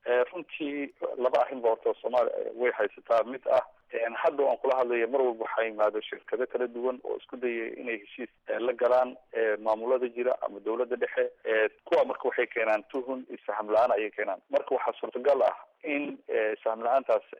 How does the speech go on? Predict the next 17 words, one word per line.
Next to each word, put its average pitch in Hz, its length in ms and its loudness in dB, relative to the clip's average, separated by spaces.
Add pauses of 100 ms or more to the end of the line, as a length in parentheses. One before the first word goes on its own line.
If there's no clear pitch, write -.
ay 113 160 -4
sii 139 100 -6
kala - 180 -4
fogeyso 107 500 -6 (380)
ama 143 160 2 (100)
ay 123 160 4
colaad 139 320 6
keentaba. 117 380 -2 (240)
Marka 147 180 -2
horta 147 180 0
bal 135 280 0
si - 120 -2
aysan 135 300 0
u 156 80 -8
dhicin, 107 340 -8
waa 117 240 0
in 147 140 -8